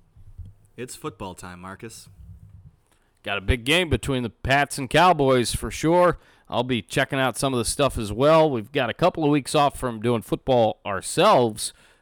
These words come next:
Speaker 2: but we've got a couple of games in the can that are gonna be airing.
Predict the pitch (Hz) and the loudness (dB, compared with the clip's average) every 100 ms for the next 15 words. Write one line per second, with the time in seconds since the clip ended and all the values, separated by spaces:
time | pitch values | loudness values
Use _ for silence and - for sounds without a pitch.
0 | _ 104 117 113 101 - 104 110 110 120 | _ -2 2 2 0 -6 -6 -4 -2 -2
1 | 107 - - 143 135 110 110 131 127 117 | -2 -8 -6 -4 -4 -4 0 0 -2 -4
2 | 104 - 120 117 107 104 107 110 104 104 | -6 -2 0 0 0 0 0 -2 -2 -2
3 | 110 113 117 110 | 0 0 0 -4